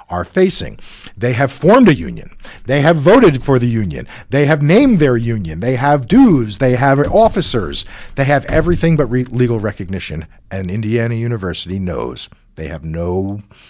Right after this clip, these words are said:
compulsion. They are not legally compelled to recognize the union.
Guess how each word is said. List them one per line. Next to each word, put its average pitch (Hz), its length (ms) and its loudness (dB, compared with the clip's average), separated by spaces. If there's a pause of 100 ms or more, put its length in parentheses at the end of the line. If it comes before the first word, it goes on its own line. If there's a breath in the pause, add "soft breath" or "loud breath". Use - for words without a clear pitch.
(260 loud breath)
compulsion. 113 640 -8
They 80 100 -12
are 85 120 -8
not 98 220 -10
legally 117 460 -10
compelled 98 600 -14 (320 loud breath)
to 117 100 -10
recognize 95 540 -10
the 185 80 -4
union. 262 280 0